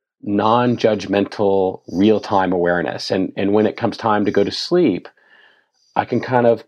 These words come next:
come back to that sort of, that, that level of serenity, even when things are going on all around me that I'm not used to.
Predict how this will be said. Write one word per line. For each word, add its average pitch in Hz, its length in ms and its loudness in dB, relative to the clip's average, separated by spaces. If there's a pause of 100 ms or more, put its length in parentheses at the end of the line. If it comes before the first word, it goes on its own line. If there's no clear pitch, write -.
(120)
come 113 220 -2
back 110 380 0
to 113 100 -8
that 110 180 0
sort 110 340 2
of, 107 420 0 (540)
that, - 340 -2
that - 220 -6
level 107 320 2
of 104 100 2
serenity, 110 720 0
even 120 240 0
when 110 160 0
things 107 240 -2
are 107 60 -4
going 101 300 0
on 98 480 -2 (100)
all 101 260 4
around 98 300 2
me 82 140 -6
that 92 180 0
I'm 90 160 -2
not 95 240 -4
used 92 320 -6
to. 82 300 -12